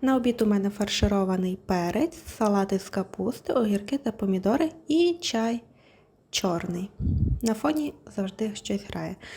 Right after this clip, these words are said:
Вечеряли ми в епіцентрі, тут у гречка, ж-, лоці печений і салат з капусти. Вийшла сто сімдесят чотири гривні, салат з капусти шістдесят чотири гривні. Напишіть, чи це не задорого, як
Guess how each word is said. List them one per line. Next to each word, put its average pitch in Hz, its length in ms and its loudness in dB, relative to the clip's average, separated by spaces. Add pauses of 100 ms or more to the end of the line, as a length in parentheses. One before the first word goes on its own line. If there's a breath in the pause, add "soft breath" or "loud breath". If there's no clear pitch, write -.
(260 loud breath)
Вечеряли 220 540 4
ми 202 140 2
в 190 40 -2
епіцентрі, 302 760 -2
тут 226 260 -2
у 196 260 -2 (100)
гречка, 294 680 -2
ж-, - 140 -8 (280)
лоці 214 540 4
печений 277 520 -2
і 262 60 -6
салат 220 300 -4
з - 80 -16
капусти. 190 800 -2 (460 loud breath)
Вийшла 220 340 4
сто 220 220 2
сімдесят 202 520 2
чотири 196 300 0
гривні, 320 400 0
салат 226 240 -4
з - 40 -18
капусти 262 480 -2
шістдесят 226 440 0
чотири 208 300 0
гривні. 175 420 0
Напишіть, 196 580 6
чи - 160 -10
це - 280 -6
не 196 180 0
задорого, 190 640 -4
як 180 160 0